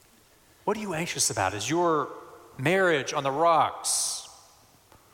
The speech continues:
Are you frustrated with a child because they're not who you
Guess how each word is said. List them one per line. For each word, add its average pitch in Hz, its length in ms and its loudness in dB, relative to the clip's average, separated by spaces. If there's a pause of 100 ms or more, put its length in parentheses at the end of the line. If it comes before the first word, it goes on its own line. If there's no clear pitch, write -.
(380)
Are 123 80 0
you 135 140 -6
frustrated 151 640 -6
with - 120 -16
a 131 40 -6
child 160 840 2
because 127 760 -2 (500)
they're 131 140 -4
not 170 300 2
who 165 100 -8
you 139 280 -6